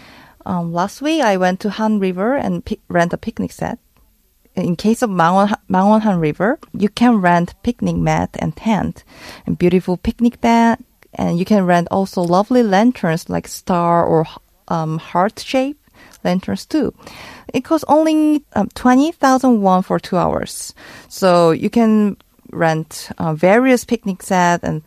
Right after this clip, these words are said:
prices are also so different, so you can choose whatever you want.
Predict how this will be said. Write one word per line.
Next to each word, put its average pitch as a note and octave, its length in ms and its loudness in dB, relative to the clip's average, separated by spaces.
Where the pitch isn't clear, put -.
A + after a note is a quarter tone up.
prices A#3+ 340 -4
are A#3+ 140 2
also A3+ 400 2
so A3 240 0
different, F#3+ 480 0
so F#3+ 100 -4
you F3+ 120 0
can G3+ 160 0
choose - 360 -4
whatever E3 400 -2
you D#3+ 140 -8
want. - 460 -10